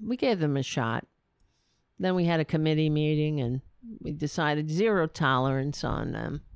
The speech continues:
We don't need that shit. They don't, they don't want, it's like Republicans. They don't wanna,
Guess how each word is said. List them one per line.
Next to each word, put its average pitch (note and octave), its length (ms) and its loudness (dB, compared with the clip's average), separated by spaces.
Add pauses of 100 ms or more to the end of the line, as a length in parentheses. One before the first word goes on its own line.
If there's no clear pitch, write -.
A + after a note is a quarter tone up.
(280)
We B3+ 120 -4
don't A#3 140 -2
need C#3 200 -2
that C3 180 -2
shit. F#3+ 340 -2 (800)
They A#3 140 4
don't, B3 240 0
they B3 100 4
don't D4 220 0
want, F#3+ 340 2
it's A#3 180 0
like A#3+ 400 2
Republicans. G3+ 800 0
They D#3 180 2
don't F3+ 220 2
wanna, G3+ 320 0